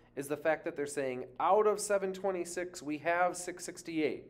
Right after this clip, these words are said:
So we're talking about, like, a percentage. And then at the end, they literally, in the claim, use the word proportion. The proportion or percentage, those P words tell us that we're dealing with a proportion.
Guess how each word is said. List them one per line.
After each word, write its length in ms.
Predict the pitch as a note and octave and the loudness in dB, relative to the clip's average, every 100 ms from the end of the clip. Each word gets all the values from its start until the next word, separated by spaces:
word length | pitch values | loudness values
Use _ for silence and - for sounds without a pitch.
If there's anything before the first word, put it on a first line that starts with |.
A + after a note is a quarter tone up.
| - | -20
So 160 | - C#3+ | -8 -4
we're 80 | C#3 | 0
talking 340 | E3+ D#3+ D#3 | 2 2 2
about, 300 | C#3+ C3+ - | 2 4 4
like, 140 | C3 C3 | -2 -4
a 60 | |
percentage. 1000 | - C#3 - - F#3+ D#3+ G2+ - - - - | -6 -8 -6 2 4 4 -2 -8 -16 -10 -4
And 120 | D3+ | 0
then 80 | D#3+ | 0
at 120 | D#3+ | -2
the 180 | D#3 - | -4 2
end, 280 | A3 F#3+ | 4 4
they 180 | D#3+ D#3+ | 0 -2
literally, 580 | D#3+ A3 F#3 D3+ D3 C#3+ | 4 6 6 4 0 -2
in 100 | D3 | -4
the 60 | C#3 | -6
claim, 380 | - F#3 D3 | -4 -2 -2
use 340 | B2 C#3+ D#3+ C#3+ | -6 -6 -6 -2
the 100 | C#3 | 0
word 300 | B2 C3 - | 0 -2 -4
proportion. 580 | C#3+ - C#3 A#2+ - F#2 | -8 -2 -2 -2 -8 -10
The 60 | G2 | -12
proportion 800 | - A#2 - E3 F3 F3 F#3 F3+ | -14 -12 -4 0 0 0 -4 -2
or 140 | A#2 A2 | -4 -6
percentage, 680 | - - - E3+ E3+ E3 | -8 -14 -4 -2 -2 -4
those 220 | C3 B2+ | -6 -6
P 340 | - - A3 G#3 | -10 -10 -6 -4
words 480 | B2 G#2+ A2 - - - - | -2 -2 -2 -8 -14 -18 -6
tell 220 | - C#3+ | 4 4
us 100 | C#3 | 4
that 120 | C#3+ A#2 | 0 -2
we're 100 | C3+ | -4
dealing 340 | A#2+ A2+ A2 | -4 -4 -4
with 140 | A2 | -6
a 40 | A2+ | -10
proportion. 560 | A2+ - G#2+ F2 - | -12 -6 -4 -4 -12